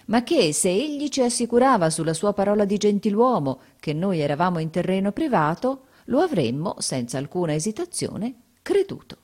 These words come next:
Egli ci diede l'assicurazione richiesta e noi lo ringraziammo. Ma continuò a gironzarci intorno e, siccome pareva poco soddisfatto, gli domandammo se potessimo fare qualche altra cosa per lui.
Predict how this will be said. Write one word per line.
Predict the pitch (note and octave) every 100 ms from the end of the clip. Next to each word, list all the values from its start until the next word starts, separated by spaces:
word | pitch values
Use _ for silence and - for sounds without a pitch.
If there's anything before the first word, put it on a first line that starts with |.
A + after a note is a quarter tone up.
| _ _ _ _ _ _ _
Egli | D#4+ G#4 B4+
ci | - A#3+
diede | F3 D#3 A3
l'assicurazione | G#3 G#3+ F#3+ F#3 F3+ E3+ D#3+
richiesta | E3 D#3+ C#3+ D3 - F3 -
e | G#3+
noi | E3 C#3
lo | D3
ringraziammo. | D3 C#3+ C#3+ C#3+ - D3 C#3+ D3+ - _ _ _ _ F#3
Ma | G#3 G3+ G3
continuò | G3+ G3 B3+ G#3 A#3+
a |
gironzarci | A3+ F3 E3 E3+ G3 F#3+ G#3+
intorno | G#3+ D#4 F#3+ F3+ E3+ -
e, | - A3
siccome | A3+ A#3 F#4 B3+
pareva | D#3 E3 E3+ D3
poco | C#3+ D3
soddisfatto, | C#3+ D3+ D#3 - C3 C3+ - F3+ - _
gli | A3
domandammo | A3+ A3+ C#4+ B3 E3 G3+ G4 D4+
se | - D3
potessimo | E3 D#3 B2+ - A3+
fare | - A2 F3
qualche | D#3+ B2+ C#3
altra | D3+ D3
cosa | C#3+ D4 F3+ D3+
per | D3
lui. | C3 C3 -